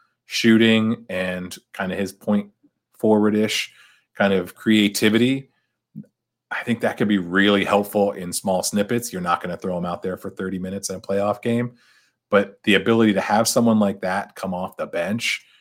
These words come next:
for you, again, it's, it's, it could be,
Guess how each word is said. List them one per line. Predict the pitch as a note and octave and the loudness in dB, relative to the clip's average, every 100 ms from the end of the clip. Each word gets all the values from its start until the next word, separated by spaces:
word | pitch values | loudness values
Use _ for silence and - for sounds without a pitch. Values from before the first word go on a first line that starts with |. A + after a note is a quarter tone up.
| _ _ | _ _
for | A#2 | 4
you, | A#2+ B2+ C3+ C#3 - _ _ _ _ _ _ _ | 4 4 2 0 -4 _ _ _ _ _ _ _
again, | F#2+ F#2+ F#2+ D#2+ G2+ | -4 2 2 2 -6
it's, | F#2+ - - | -4 -4 -4
it's, | F#2 - - - | -6 -4 -6 -8
it | F#2+ - | -14 -4
could | A#2+ G2 | -2 2
be, | G2+ F#2+ F#2 E2+ | 2 2 0 -4